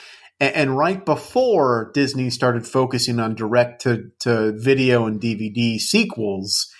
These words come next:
It, it stands alone in this weird original non-sequel in theaters movie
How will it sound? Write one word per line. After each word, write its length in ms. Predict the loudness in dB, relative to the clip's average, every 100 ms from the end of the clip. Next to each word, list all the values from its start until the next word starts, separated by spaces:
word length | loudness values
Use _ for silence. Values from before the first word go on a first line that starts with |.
| -20 _ -2
It, 200 | 0 2
it 140 | 0
stands 420 | 0 2 2 4
alone 460 | 2 4 4 4 2
in 100 | 0
this 260 | -2 -4 0
weird 540 | 2 4 2 0 -8 _ _ _ _ 2
original 1040 | 2 4 2 2 2 2 2 0 -4 _ _
non-sequel 880 | 0 2 4 2 0 2 2 0 -2 0
in 220 | 0 0
theaters 560 | -2 -2 0 0 -2
movie 480 | -4 -6 -4 -4 -6